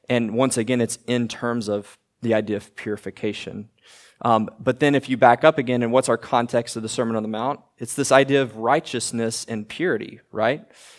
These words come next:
This inward purity. So, so salt not only carries with it the implications of taste, but I think it also carries with it the idea of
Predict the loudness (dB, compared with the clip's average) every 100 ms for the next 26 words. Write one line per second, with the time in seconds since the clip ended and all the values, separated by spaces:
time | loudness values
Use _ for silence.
0 | _ -6 -4 -2 0 0 -2 -6 -2 0
1 | 0 -4 2 4 4 2 -8 -20 -20 _
2 | 0 2 4 6 6 6 4 6 4 4
3 | 2 0 2 2 4 0 0 -2 -2 -2
4 | -4 0 0 0 -4 -4 2 6 6 2
5 | -4 -2 2 2 0 -2 -2 4 4 2
6 | -4 0 0 0 -4 -4 -2 -2 -4 -6
7 | -4 -2 -2 -4 -4 -4 -8 -10 -18